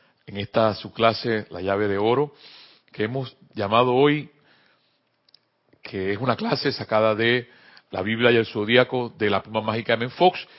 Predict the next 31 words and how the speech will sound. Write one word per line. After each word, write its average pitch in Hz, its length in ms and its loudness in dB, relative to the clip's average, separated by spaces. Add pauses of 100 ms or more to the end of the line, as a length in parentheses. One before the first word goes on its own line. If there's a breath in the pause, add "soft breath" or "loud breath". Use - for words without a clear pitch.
(300 soft breath)
y 175 120 -2
la 170 120 4
clase 160 260 2
la, 139 120 4
le 113 460 -2
hemos 120 220 -4
dicho, 117 340 -4
"Sé - 340 6
felices, 107 560 0 (280)
sed 135 260 2 (360 soft breath)
felices, 104 680 -8 (180)
sé, 117 260 -2 (280 soft breath)
sé 123 360 0
feliz". 90 420 -10 (1200 soft breath)
El 107 120 -4
día 120 140 6
de 123 60 6
hoy 143 160 8
hemos 143 180 0
traído 120 240 2
un 135 100 -6
cuentito, 156 680 2
una 127 220 4
metáfora 180 640 6 (420 soft breath)
de 147 380 6 (260 soft breath)
Tony 143 220 2
de 131 120 6
Melo 135 340 6
que 104 120 -2
dice 104 280 0
así. 80 300 -4